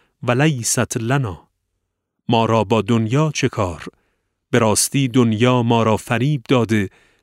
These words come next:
به پستی و ذلت کشانید، ما را از مقام عزت و رفعت پایین آورد و دنیا پستر از آن است که برای ما هدف قرار گیرد.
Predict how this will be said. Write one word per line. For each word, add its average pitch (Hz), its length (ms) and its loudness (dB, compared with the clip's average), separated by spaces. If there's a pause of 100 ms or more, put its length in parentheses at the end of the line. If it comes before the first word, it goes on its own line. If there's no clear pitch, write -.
به 110 80 0
پستی 135 500 -2
و 127 60 6
ذلت 113 560 -2
کشانید، 92 760 -4 (500)
ما 117 140 2
را 104 220 2
از 101 160 -2
مقام 117 560 0
عزت 113 440 -2
و 131 60 0
رفعت - 600 -4 (340)
پایین 147 480 0
آورد 95 720 -2 (460)
و 107 60 0
دنیا 104 580 0
پستر 120 580 -2
از 131 140 -2
آن 117 180 0
است 101 360 -4
که 131 80 0
برای 104 400 0
ما 98 220 0 (300)
هدف 127 540 -2
قرار 110 360 -2
گیرد. 87 460 -8